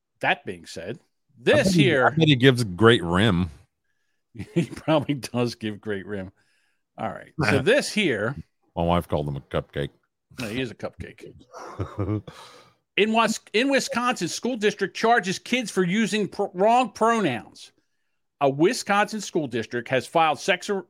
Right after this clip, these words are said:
Speaker 1: sexual harassment complaints against three middle schoolers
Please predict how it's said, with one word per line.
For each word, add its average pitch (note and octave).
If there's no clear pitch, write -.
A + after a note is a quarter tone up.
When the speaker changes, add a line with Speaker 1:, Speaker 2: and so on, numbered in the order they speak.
Speaker 1:
sexual G#3
harassment F3
complaints C3
against D3+
three C#4+
middle A4
schoolers B3